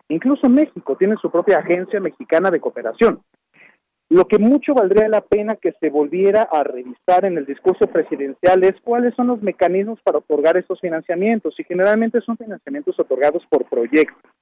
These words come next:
Es decir, se presenta algún proyecto que busque apoyar o promover la transparencia, la libertad de expresión o algún otro factor que pueda fortalecer la democracia,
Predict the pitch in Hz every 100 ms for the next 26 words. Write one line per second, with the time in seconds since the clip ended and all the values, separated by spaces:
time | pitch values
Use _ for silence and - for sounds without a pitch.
0 | _ - - - 196 170 156 151 - 135
1 | - 139 - 147 220 220 220 208 - 202
2 | 196 - 208 165 156 185 - 175 - 131
3 | 151 185 175 147 131 135 165 170 147 120
4 | - 117 156 190 185 196 190 143 120 120
5 | - 151 165 - _ 120 117 - 160 175
6 | 180 _ _ 147 147 143 147 196 202 196
7 | 208 202 160 - 185 - 175 - 202 190
8 | 143 135 135 127 - 175 190 190 208 -
9 | 208 185 170